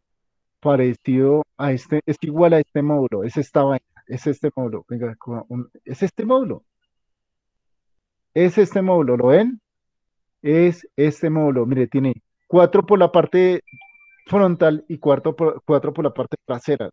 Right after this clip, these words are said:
tiene cuatro y cuatro, es esta vaina, ¿esto? ¿Cómo hacemos acá? ¿La cámara?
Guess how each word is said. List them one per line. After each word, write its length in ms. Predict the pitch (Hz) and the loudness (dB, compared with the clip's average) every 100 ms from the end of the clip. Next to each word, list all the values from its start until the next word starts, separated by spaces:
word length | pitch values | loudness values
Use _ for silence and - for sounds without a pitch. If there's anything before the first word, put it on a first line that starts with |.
| _ | _
tiene 200 | 131 143 | -10 -6
cuatro 280 | 180 170 165 | -2 -2 -2
y 40 | |
cuatro, 300 | - 156 147 | -2 -2 0
es 120 | 139 | -2
esta 180 | 170 196 | 0 2
vaina, 340 | 180 156 104 _ - - | 2 2 -4 _ -12 -6
¿esto? 280 | 160 240 - _ _ _ _ _ _ _ _ _ _ _ _ _ _ _ _ _ _ _ _ _ _ _ _ _ _ _ _ _ _ _ _ _ - | 0 0 -2 _ _ _ _ _ _ _ _ _ _ _ _ _ _ _ _ _ _ _ _ _ _ _ _ _ _ _ _ _ _ _ _ _ -12
¿Cómo 140 | 120 | -10
hacemos 280 | - 127 120 | -6 -6 -4
acá? 180 | 135 123 | -4 -4
¿La 220 | 113 _ | -6 _
cámara? 260 | - 139 214 | -8 -6 -6